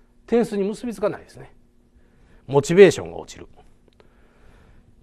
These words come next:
自己中心型。あの、人の話聞きません。「私はこうやるんだ」っていう、そういう人に限ってね、方法論が合ってたらいいんだけども、大体ずれてるんですね。人の話聞かなかったらもう違う方向行くじゃないですか。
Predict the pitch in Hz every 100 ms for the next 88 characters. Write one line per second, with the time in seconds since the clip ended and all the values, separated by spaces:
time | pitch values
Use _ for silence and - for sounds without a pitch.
0 | _ - 127 185 330 208 - 135 131 147
1 | 143 135 139 151 - - _ _ - -
2 | - _ _ _ _ _ _ - 156 160
3 | - 311 226 - - 233 214 151 156 -
4 | - 180 240 269 320 330 311 302 240 -
5 | 175 - 180 202 160 - 330 294 214 139
6 | 220 175 - - 120 147 - _ _ _
7 | _ _ _ _ _ 302 311 359 180 -
8 | 127 - 320 311 120 135 117 92 90 120
9 | - 87 _ - 202 208 123 104 98 131
10 | 143 - - - - _ - _ _ _
11 | - - 339 320 123 156 120 98 101 104
12 | 101 - - 247 196 165 160 147 - -
13 | - -